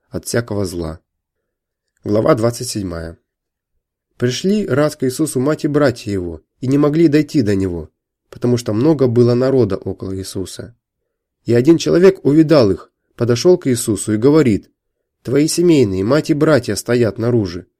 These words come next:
хотят с тобой повидаться". И Иисус сказал: Мать и братья мои те, кто знает волю Отца и исполняют ее.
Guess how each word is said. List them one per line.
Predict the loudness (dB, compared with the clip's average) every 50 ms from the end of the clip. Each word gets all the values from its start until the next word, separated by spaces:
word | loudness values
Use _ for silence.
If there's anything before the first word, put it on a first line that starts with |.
| _ _ _ _ _ _ _
хотят | -8 -6 -4 0 0 0 0 0 -4 _ _
с | -12 -8
тобой | -4 -2 -2 -2 0
повидаться". | 0 0 0 0 0 -2 -4 -6 -8 -12 -16 -16 -18 _ _ _ _ _ _ _ _ _ _ _ _ _ _
И | -4 -2 0 -2
Иисус | -2 -2 -4 -6 -6
сказал: | -6 -4 -4 -4 -2 -4 -4 -6 -6 -10 _ _ _ _ _ _ _ _ _ _ _ _ _ _ _ _ _ -2
Мать | 0 2 2 2 0
и | 0
братья | 2 2 2 2 2 2 0 0
мои | 0 0 0 -2 -4
те, | -2 2 4 4 4 4 0 _ _ _
кто | -6 -4 -2 -2
знает | 0 0 0 0 0 -2 0
волю | 0 2 2 2 2 0
Отца | 0 -2 -4 -4 -4 -2 0
и | -2 -2
исполняют | -2 -4 -2 -2 0 2 2 2 0 0 -2 -6
ее. | -8 -10 -10 -10 -12 -12 -16